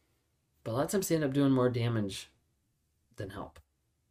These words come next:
A lot of times when people are thinking about it, they come into a, a communication with someone else, and that person is, you know, pushing them,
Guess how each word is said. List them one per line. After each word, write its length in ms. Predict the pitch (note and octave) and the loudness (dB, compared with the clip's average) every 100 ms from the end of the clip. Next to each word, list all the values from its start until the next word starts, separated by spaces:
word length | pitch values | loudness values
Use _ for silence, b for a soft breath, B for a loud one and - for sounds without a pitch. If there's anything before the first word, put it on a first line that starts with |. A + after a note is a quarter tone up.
| _ _ _ _ _ _ _ _ _ | _ _ _ _ _ _ _ _ _
A 60 | A#2+ | 0
lot 180 | B2 F3 | 2 4
of 100 | F#3+ | 4
times 160 | E3+ | 4
when 100 | C#3 | 2
people 240 | B2+ C#3 C3 | 4 4 6
are 80 | A2 | 4
thinking 360 | A#2 A2 A2+ | 2 0 0
about 200 | F#2+ F#2+ | -2 -2
it, 80 | F#2+ | -2
they 120 | A#2 | -2
come 240 | A2+ C#3 D#3 | 0 0 2
into 540 | C3+ C#3 B2+ A#2 A2+ | 0 4 4 4 2
a, 400 | A2+ A2 G#2+ G#2+ - | 0 2 2 0 -2
a 100 | A#2+ | -6
communication 640 | A2+ C3 B2+ B2+ A#2+ A2+ | 0 2 2 2 0 0
with 80 | A2 | -4
someone 280 | - A#2 G2+ | 0 0 0
else, 300 | G#2 G2 - | -2 -4 -4
and 80 | A2 | -4
that 160 | - | -4
person 440 | - B2 B2 A#2 A2 | 8 8 8 2 0
is, 340 | A2 A2 - b b | 4 2 0 b b
you 100 | A2+ | 2
know, 80 | G#2 | 2
pushing 440 | - D#3 C#3+ C3+ | 4 4 4 2
them, 300 | A2+ G2 F#2+ | 0 0 -2